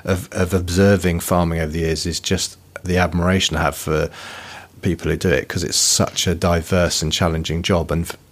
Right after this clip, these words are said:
finding time to think ahead and, and strategize a bit. Um, but I would say that that is one of the, you know, really, really key activities. And exper-, you know, experimenting and, and not being so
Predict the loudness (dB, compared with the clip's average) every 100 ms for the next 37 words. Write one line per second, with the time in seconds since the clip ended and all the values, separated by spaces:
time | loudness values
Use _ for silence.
0 | _ -10 0 2 2 0 -2 0 2 0
1 | -4 -6 -2 0 0 -2 2 2 4 2
2 | 0 0 0 -2 -2 -2 -2 -4 -6 -2
3 | 0 0 0 0 2 2 0 -2 -2 -4
4 | -10 -20 -20 -6 -4 0 2 4 2 0
5 | 2 2 2 0 0 0 0 -2 -4 -4
6 | -6 -2 0 -2 -2 -2 0 -2 -2 -2
7 | -2 -4 -6 0 2 2 0 -2 -2 -2
8 | -4 -4 -4 -6 -6 -8 -10 -8 -2 2
9 | 2 2 2 2 4 2 0 0 4 4
10 | 2 0 2 2 0 2 4 4 2 2
11 | 2 2 2 4 2